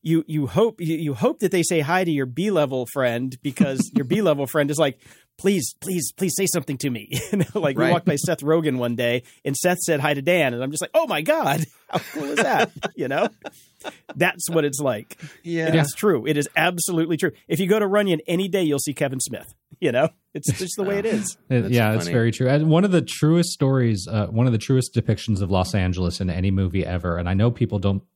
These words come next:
Speaker 2: think it's true, and it, it, there's a little bit of hyperbole in it, of course, but L A Story.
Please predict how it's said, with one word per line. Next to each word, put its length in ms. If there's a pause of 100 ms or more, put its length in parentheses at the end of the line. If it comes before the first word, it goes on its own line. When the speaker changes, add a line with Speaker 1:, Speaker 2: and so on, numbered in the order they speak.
Speaker 2:
think 240
it's 140
true, 360
and 160
it, 180
it, 320
there's 140
a 60
little 180
bit 140
of 100
hyperbole 600
in 80
it, 100
of 80
course, 300
but 260
L 140
A 80
Story. 420